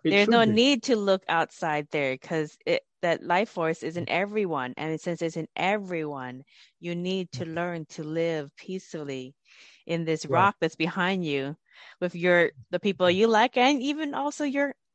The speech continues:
Speaker 2: enemies. <laughs>
Speaker 1: Right.
Speaker 2: So,
Speaker 1: Right on. I,
Speaker 2: yeah.
Speaker 1: yeah, you got it. Um,
Speaker 2: Yeah,
Speaker 1: so
Speaker 2: otherwise you're just gonna go into ego all the time. It's easy to
Speaker 1: Right.
Speaker 2: fall into the pitfalls of ego if you co-, disconnect from your connection to the main creator
Speaker 1: Yeah.
Speaker 2: inside you.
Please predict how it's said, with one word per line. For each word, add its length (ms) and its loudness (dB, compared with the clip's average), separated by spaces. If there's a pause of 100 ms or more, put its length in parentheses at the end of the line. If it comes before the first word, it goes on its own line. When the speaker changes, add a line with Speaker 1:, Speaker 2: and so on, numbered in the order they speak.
(120)
Speaker 2:
enemies. 920 -8
<laughs> 440 2
Speaker 1:
Right. 140 0 (480)
Speaker 2:
So, 180 2
Speaker 1:
Right 160 8 (120)
on. 140 -6 (500)
I, 60 -2
Speaker 2:
yeah. 580 4 (140)
Speaker 1:
yeah, 80 -8 (200)
you 140 0
got 220 2
it. 40 -10 (420)
Um, 120 0
Speaker 2:
Yeah, 220 4
Speaker 1:
so 80 4
Speaker 2:
otherwise 360 6
you're 80 -6
just 140 -2
gonna 140 2
go 160 2
into 200 -2
ego 220 -2
all 180 0
the 120 -2
time. 680 -6 (480)
It's 180 -10
easy 200 0
to 60 -
Speaker 1:
Right. 80 0
Speaker 2:
fall 260 4
into 200 -2
the 100 0
pitfalls 480 -2
of 100 -14
ego 260 -4
if 80 -4
you 160 -8 (460)
co-, 100 -4 (160)
disconnect 580 0
from 120 -6
your 100 0
connection 560 -2
to 640 -4 (400)
the 80 0
main 240 2
creator 340 2
Speaker 1:
Yeah. 80 -8
Speaker 2:
inside 440 -2
you. 380 -2